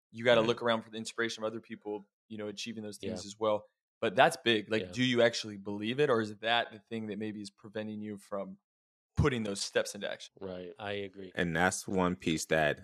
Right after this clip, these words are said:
Speaker 2: um, changed for me in college. When I first came in, in school, in college, I was in a program on scholarship.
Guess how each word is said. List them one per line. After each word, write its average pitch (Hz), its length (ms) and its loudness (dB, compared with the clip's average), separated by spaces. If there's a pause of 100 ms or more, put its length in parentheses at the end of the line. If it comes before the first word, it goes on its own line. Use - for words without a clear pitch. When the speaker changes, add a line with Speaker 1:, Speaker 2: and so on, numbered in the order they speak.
(140)
Speaker 2:
um, 67 240 -6
changed 85 300 -4
for - 100 -12
me 101 200 0
in 85 120 -2
college. 64 580 -6 (480)
When 80 140 -6
I 90 80 -4
first 90 340 0
came 85 280 -4
in, 73 300 -8 (100)
in - 120 -10
school, 82 680 0 (180)
in 65 140 -10
college, 82 560 0 (240)
I 82 100 0
was 78 160 -4
in 71 80 -10
a 65 60 -12
program 76 680 -6
on - 80 -12
scholarship. - 600 -6